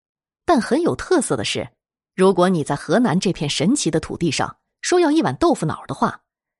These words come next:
老板通常都会问你：“甜的、咸的，还是两餐的？”咸的放酱料，甜的放红糖。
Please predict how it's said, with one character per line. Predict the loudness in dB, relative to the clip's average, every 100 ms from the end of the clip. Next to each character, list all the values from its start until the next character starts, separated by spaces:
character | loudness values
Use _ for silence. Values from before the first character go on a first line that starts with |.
| _
老 | 0 2
板 | 2 0
通 | 0 -2
常 | 0 -2
都 | 0 0
会 | 2
问 | 0
你 | -2 -6 -12 _ _ _ _ _ _ _ -6
：“甜 | 0 2
的、 | 0 -2 _ _ _
咸 | 0 2
的， | 4 2 _ _ _
还 | 0 2
是 | 4
两 | 2 0 -4
餐 | 2 2 2
的？” | -2 _ _ _ _ _ _ _ _ _ _ _ _
咸 | -2 2 2 2
的 | 0 -2 _
放 | -2 0 0 0
酱 | 0 2
料， | 0 -2 _ _ _ _
甜 | -6 -4 -2
的 | -2 -4 _
放 | -2 -2 0
红 | -2 -2
糖。 | -2 -2 -4